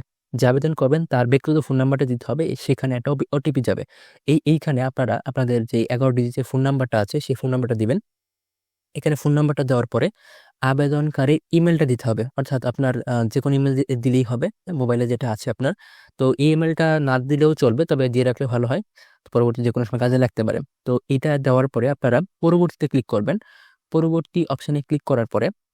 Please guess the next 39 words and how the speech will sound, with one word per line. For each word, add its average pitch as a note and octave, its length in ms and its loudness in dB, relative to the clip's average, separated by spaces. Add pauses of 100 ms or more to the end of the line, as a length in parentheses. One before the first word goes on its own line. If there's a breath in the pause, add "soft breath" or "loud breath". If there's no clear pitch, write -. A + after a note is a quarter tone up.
আপনারা C3 300 -2
যে B2+ 140 -2
ইন্টারফেসে C3+ 440 0
দেখতে B2 220 0
পাবেন, A2 260 0 (300)
ব-, C3 180 -2 (100)
বলা B2+ 260 0
আছে A#2 260 -2
যে C#3 140 0
মোবাইল B2+ 340 2
ফোন E3 200 -2
নিশ্চিত D#3 320 0
করুন, A2 220 -2
অর্থাৎ A#2 300 -2
আপনার C3 200 -2
নাম্বারটা C3+ 320 2
কি D3+ 160 -2
ঠিক D#3 180 0
আছে C#3+ 180 -2
কিনা C3+ 180 -2
সেটা C3+ 160 -2
একটু B2+ 180 0
দেখে A#2+ 160 -2
নেবেন A#2 200 -2
ভালো A#2 220 0
করে, C#3 160 -2
কারণ C3 200 0
এখানে C3 260 -2 (520 loud breath)
নিশ্চিত C#3 280 2
করার C#3 200 2
পরেই E3 220 0
সাথে C3 180 0
সাথে C3+ 160 0
ওটিপি B2+ 260 2
যাবে। A2+ 220 -2 (380 soft breath)
তো - 120 -12
নিশ্চিত C3+ 300 0
করার C#3+ 220 0
পরেই C3+ 260 0